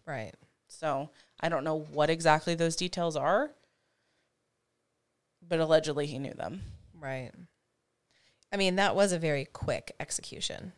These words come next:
Speaker 2: Very quick.
Speaker 1: And I think that's one of the reasons today why things can take so long and, and appeals can, you know, draw, be drawn out.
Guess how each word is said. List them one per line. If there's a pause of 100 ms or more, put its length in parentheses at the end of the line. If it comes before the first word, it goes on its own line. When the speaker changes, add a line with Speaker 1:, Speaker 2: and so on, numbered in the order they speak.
Speaker 2:
Very
quick.
Speaker 1:
And
I
think
that's
one
of
the
reasons
today
why
things
can
take
so
long (960)
and,
and
appeals
can, (600)
you
know, (380)
draw,
be
drawn
out.